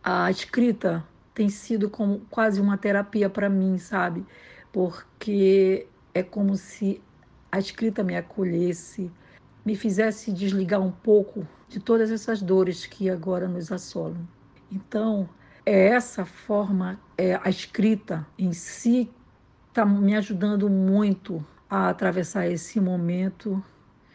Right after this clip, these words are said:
que não é fácil. Não é fácil porque ficamos reclusos. E não é só questão de estar recluso, é você ter que usar máscara, é necessidade, sim, com certeza, mantermos o distanciamento das pessoas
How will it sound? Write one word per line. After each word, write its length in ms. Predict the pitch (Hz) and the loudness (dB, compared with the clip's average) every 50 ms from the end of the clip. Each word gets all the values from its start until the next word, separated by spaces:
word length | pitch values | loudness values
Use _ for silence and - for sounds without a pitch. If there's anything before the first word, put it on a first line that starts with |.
| _ - - - - _ _ _ _ | _ -20 -20 -20 -20 _ _ _ _
que 160 | - - 202 | -4 0 2
não 180 | 190 185 180 175 | 2 2 2 0
é 100 | 175 175 | -2 -4
fácil. 680 | 175 - - - 202 170 170 165 - - - - 208 170 - - _ - - - - - - - - - _ | -6 -10 -6 -2 0 0 0 -2 -4 -10 -10 -10 -10 -10 -10 -12 _ -20 -20 -20 -20 -20 -20 -20 -20 -4 _
Não 140 | 196 196 | 2 2
é 80 | 196 190 | 2 0
fácil 400 | - - - 208 190 196 196 - | -2 -4 -2 0 0 0 -2 -4
porque 580 | - 220 196 196 - - 208 196 196 196 196 - - - - _ _ _ | -4 -4 -4 -4 -2 -2 2 4 4 2 2 -2 -12 -20 -20 _ _ _
ficamos 460 | - - 196 - 220 208 202 190 160 | -12 -10 -4 -2 0 2 2 2 4
reclusos. 840 | 190 196 190 - - 214 196 202 202 196 170 180 185 156 - - - - _ - - - - - - - _ - - | 2 2 2 0 0 0 2 2 2 0 -2 -4 -8 -10 -10 -16 -20 -20 _ -20 -20 -20 -20 -20 -20 -20 _ -2 0
E 40 | |
não 140 | 196 202 208 | 0 0 2
é 100 | 214 214 208 | 2 0 0
só 160 | 202 - 208 | 0 -2 -4
questão 400 | 196 - 190 - - - 202 196 | -2 -2 -4 -4 -4 -2 -2 -2
de 80 | 180 165 | -2 -4
estar 220 | - - - 214 | -8 -6 -4 -2
recluso, 840 | 180 156 185 175 - _ - 214 190 202 202 196 180 165 165 160 139 - - - - - _ _ - - - - - - - - _ | 0 0 0 -2 -4 _ 2 2 4 4 4 2 2 0 -2 -4 -6 -8 -12 -20 -20 -20 _ _ -20 -20 -20 -20 -20 -20 -20 -20 _
é 80 | - 180 | -4 0
você 320 | 185 196 190 - 214 190 | 0 0 2 2 0 0
ter 200 | 196 - 190 190 | 2 2 0 0
que 120 | 190 - | 0 -2
usar 240 | 208 190 175 196 180 | -4 -2 0 0 0
máscara, 640 | 175 180 175 175 180 185 190 - - 196 180 170 160 - - - - _ | 0 0 0 0 0 0 -2 -4 -6 -4 -4 -4 -6 -8 -16 -20 -12 _
é 140 | - 214 233 | 0 2 2
necessidade, 840 | 220 196 170 - - 190 165 - - 196 151 156 175 170 180 180 160 | 2 2 0 -2 -6 -8 -8 -8 -10 -12 -8 -6 -4 -4 -4 -4 -6
sim, 680 | - - - - - - - 220 226 240 247 247 226 196 - - - - - - - - - - - _ | -8 -14 -18 -18 -6 -2 2 4 4 4 4 4 2 0 -2 -10 -20 -20 -20 -20 -20 -20 -20 -20 -20 _
com 140 | _ 208 196 | _ -4 -4
certeza, 680 | 190 - 208 170 - - _ - 214 208 208 190 185 | -2 -2 -6 -6 -6 -10 _ 2 4 4 4 4 2
mantermos 600 | 185 180 185 175 - 208 208 208 202 190 190 170 180 | 0 -2 -2 -2 0 0 2 2 2 0 -2 -2 -2
o 40 | |
distanciamento 1000 | 165 156 165 170 - - - 208 185 165 - - 202 185 180 180 185 196 196 - | -6 -6 -8 -10 -12 -8 -4 -4 -4 -4 -4 -4 -4 -2 -2 -2 -2 -2 -2 -2
das 240 | - 190 180 - - | -2 -4 -4 -4 -6
pessoas 680 | - - 170 160 - - - 196 190 185 175 165 175 | -8 -8 -8 -8 -8 -4 0 2 2 2 2 -2 -4